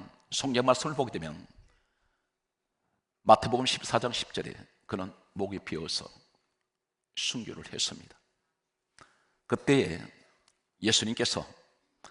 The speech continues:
한 번도 세례 요한에 대해서 칭찬을 하지 않던 분이 이 사람이 감옥에 갇혀서 이제는 죽음을 기다리고 있던 바로 그에게 세례 요한이 듣지 않는 데서 하신 말씀이 있습니다.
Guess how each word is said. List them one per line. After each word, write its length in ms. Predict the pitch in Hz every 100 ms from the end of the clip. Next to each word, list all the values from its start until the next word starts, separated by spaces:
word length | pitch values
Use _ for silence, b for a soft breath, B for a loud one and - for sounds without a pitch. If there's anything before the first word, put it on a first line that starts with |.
| B
한 440 | - - 165 165
번도 380 | 160 165 160 147
세례 400 | - - 139 135
요한에 200 | 131 110
대해서 240 | 98 92 87
칭찬을 520 | - - 175 - 107
하지 220 | - -
않던 300 | - 98 -
분이 260 | 131 107 80 - _ _ _ _ _ _ _ b b b b
이 80 | 135
사람이 260 | - 151 156
감옥에 380 | - 131 127 139
갇혀서 520 | - 101 95 - 73 80 - _ _ _ _ _ _ _
이제는 360 | - 151 151 151 - - _ -
죽음을 540 | 135 120 131 147 135
기다리고 380 | - 113 107 101
있던 300 | - 87 -
바로 260 | - 123 123
그에게 560 | - 123 85 - 78 - b b b b
세례 600 | - - 143 143 143 135
요한이 280 | 123 120 113
듣지 260 | - 135 -
않는 220 | 107 90
데서 360 | 87 - - - - _ _
하신 320 | - 120 - 127
말씀이 300 | 110 - -
있습니다. 460 | - - - -